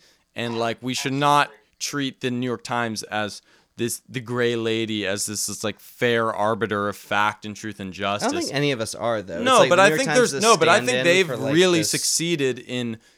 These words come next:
Speaker 1: in achieving that.
Speaker 2: But this, like, this is, like, all of us on this podcast, except for Ryan, 'cause he's, this is his first time, but we've,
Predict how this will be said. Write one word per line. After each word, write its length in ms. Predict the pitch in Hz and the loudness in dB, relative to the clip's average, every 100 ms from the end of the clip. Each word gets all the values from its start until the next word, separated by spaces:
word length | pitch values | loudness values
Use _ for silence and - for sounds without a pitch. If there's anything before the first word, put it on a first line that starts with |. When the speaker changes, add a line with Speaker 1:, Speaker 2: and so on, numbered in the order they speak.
| _ - | _ -8
Speaker 1:
in 200 | 135 123 | -6 -6
achieving 600 | - - 147 127 113 104 | -6 -6 -4 -4 -6 -4
that. 260 | 92 80 | -4 -6
Speaker 2:
But 120 | 160 | -6
this, 220 | 196 226 226 | -6 -6 -4
like, 240 | 202 - | -4 -6
this 240 | 127 156 175 | -10 -10 -8
is, 160 | 151 | -8
like, 220 | 143 113 _ | -6 -8 _
all 320 | - 127 135 | -4 -4 -4
of 100 | 131 | -6
us 180 | 123 120 | -8 -10
on 220 | - 110 | -12 -12
this 140 | 113 - | -14 -12
podcast, 840 | 110 110 - 120 113 113 - - _ _ | -10 -10 -10 -8 -8 -8 -12 -16 _ _
except 240 | 117 - 120 | -14 -12 -10
for 100 | 117 | -8
Ryan, 280 | 104 107 110 | -8 -8 -12
'cause 80 | 107 | -16
he's, 280 | 107 - _ 104 | -16 -16 _ -20
this 60 | |
is 60 | 104 | -18
his 100 | 101 | -12
first 240 | 113 110 | -12 -10
time, 180 | 113 113 | -8 -8
but 140 | 113 | -8
we've, 180 | 107 143 | -10 -12